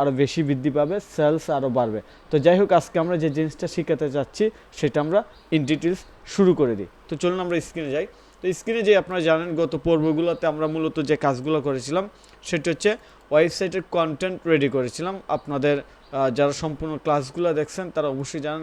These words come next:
আমরা ওয়েবসাইটে কনটেন্ট রেডি করেছিলাম। তারপর আমরা আমাদের ওয়েবসাইটটা WordPress এবং WooCommerce-এ কোন থিম দিয়ে বানাবো, সেই দুইটা থিম ডাউনলোড করে রাখছিলাম। আমরা সকল পেজের ইনফরমেশন রেডি করে রাখছিলাম,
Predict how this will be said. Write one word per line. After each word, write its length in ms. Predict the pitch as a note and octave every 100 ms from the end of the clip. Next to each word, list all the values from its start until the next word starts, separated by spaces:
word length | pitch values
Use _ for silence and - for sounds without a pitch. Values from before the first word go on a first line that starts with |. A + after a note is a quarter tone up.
| D3
আমরা 140 | D3 D3
ওয়েবসাইটে 420 | D3 - D#3+ D3+
কনটেন্ট 440 | D3+ C#3+ D#3+ D#3 D3+
রেডি 160 | C#3+ C3
করেছিলাম। 360 | C3+ B2 D3 D3+ -
তারপর 240 | D3+ D#3 D#3
আমরা 140 | D3+ D#3+ D#3
আমাদের 240 | D#3+ D#3
ওয়েবসাইটটা 600 | D3+ D3 C#3 E3 E3 E3+ D#3 - - - - -
WordPress 560 | B2+ D#3 E3+ - G3 F3+ E3
এবং 160 | E3+ -
WooCommerce-এ 500 | E3+ D#3 E3+ F3 - D#3+ - E3
কোন 280 | D#3+ D#3 C3 -
থিম 280 | E3 F3+ E3+
দিয়ে 140 | F3
বানাবো, 340 | D3+ C#3+ D3+ E3
সেই 260 | - D#3+
দুইটা 360 | C#3 D#3 - D#3+ - -
থিম 160 | F3 F3+ D#3+
ডাউনলোড 340 | D3+ D3+ C#3+ -
করে 120 | C3+
রাখছিলাম। 440 | B2+ - E3+ G#3 A#3 - - - -
আমরা 420 | D3 D3+ D#3 D3+ - C#3 -
সকল 260 | E3+ E3 -
পেজের 340 | E3 D#3+ D#3 E3
ইনফরমেশন 640 | D3+ C3 D#3 E3 - E3+ D3
রেডি 160 | D3 C#3+
করে 140 | C#3+ C3
রাখছিলাম, 300 | B2+ D#3+